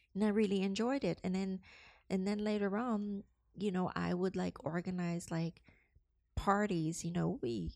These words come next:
we, you know, like, we went clubbing in Hong Kong a lot, and Hong Kong is a very small community. And in those days, I remember, this is before email.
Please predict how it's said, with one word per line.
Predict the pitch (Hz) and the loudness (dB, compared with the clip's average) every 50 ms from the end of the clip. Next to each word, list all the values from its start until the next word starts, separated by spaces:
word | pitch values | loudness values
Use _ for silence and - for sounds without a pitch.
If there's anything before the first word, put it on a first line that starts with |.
| - 240 | -4 -2
we, | 247 233 208 202 190 - - - | 0 0 0 0 0 -2 -4 -4
you | - 190 180 | -2 -2 0
know, | 170 165 165 | 0 0 0
like, | 165 165 160 160 - _ - | 0 0 -2 -2 -4 _ -4
we | 180 165 160 160 | -2 -2 0 0
went | 156 160 156 156 - | 0 0 -2 -2 -6
clubbing | - - 165 165 156 160 156 156 | -8 -6 -4 -4 -2 -2 -2 -2
in | 156 147 | -2 0
Hong | 160 175 160 156 156 | 0 0 0 0 -2
Kong | - 165 156 151 | -2 -2 0 0
a | 156 156 | 0 0
lot, | 151 165 160 156 156 - | 0 0 0 0 -2 -2
and | - 156 151 | -2 -2 -2
Hong | 160 156 160 | -2 -2 0
Kong | 160 180 170 175 | 0 0 0 0
is | 170 160 | 0 0
a | 165 | -2
very | 139 156 147 147 151 | -2 0 0 0 -2
small | - - - 156 143 147 | -2 -4 -4 -4 -4 -4
community. | - - - 151 151 151 160 160 160 156 - - 165 147 147 147 160 - - - - - - - - - - _ - | -6 -6 -4 -4 -2 0 0 0 -2 -4 -4 -4 -4 -2 -2 -4 -6 -8 -14 -20 -20 -20 -20 -20 -20 -20 -18 _ -4
And | 160 160 156 | -4 -2 0
in | 160 156 147 | -2 -2 0
those | 165 165 214 226 - | 0 -2 -2 -2 -4
days, | - 165 156 - | -4 -6 -4 -4
I | 160 | -4
remember, | 156 147 156 151 165 170 170 180 165 156 151 151 151 151 - _ _ _ _ _ _ _ - | -4 -4 -4 -2 -2 -4 -4 -2 -2 -2 -2 -2 -4 -6 -8 _ _ _ _ _ _ _ -6
this | 180 180 - | -6 -4 -4
is | 165 156 | -6 -6
before | - - 156 - - 147 151 - - | -6 -8 -8 -6 -6 -6 -6 -6 -6
email. | - 254 359 403 311 - - - - 196 | -8 -8 -6 -4 -6 -6 -6 -8 -10 -10